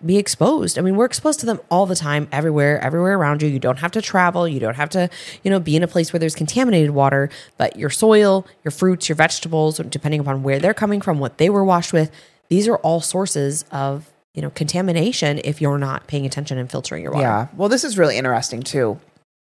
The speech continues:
Speaker 2: An article that we were looking at, um, talks about the Earth's surface is seventy-one percent water. Ninety-seven percent of that is found in seas and oceans. Only three percent is fresh water. So of that three percent,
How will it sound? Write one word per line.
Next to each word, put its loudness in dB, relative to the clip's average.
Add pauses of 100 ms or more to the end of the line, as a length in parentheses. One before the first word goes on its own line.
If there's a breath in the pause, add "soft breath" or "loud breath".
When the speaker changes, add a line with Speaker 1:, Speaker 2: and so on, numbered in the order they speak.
(140)
Speaker 2:
An 4
article 6
that 4
we 0
were 4
looking 0
at, 0
um, 4
talks 2
about 2
the -2
Earth's 4
surface 0
is -4
seventy-one -2
percent 0
water. 4 (480 soft breath)
Ninety-seven 4
percent -2
of 2
that 4
is 0
found 2
in -2
seas -4
and -4
oceans. -2 (120)
Only 2
three 0
percent 0
is -2
fresh -2
water. -4 (500 soft breath)
So 6
of 8
that 8
three 2
percent, -2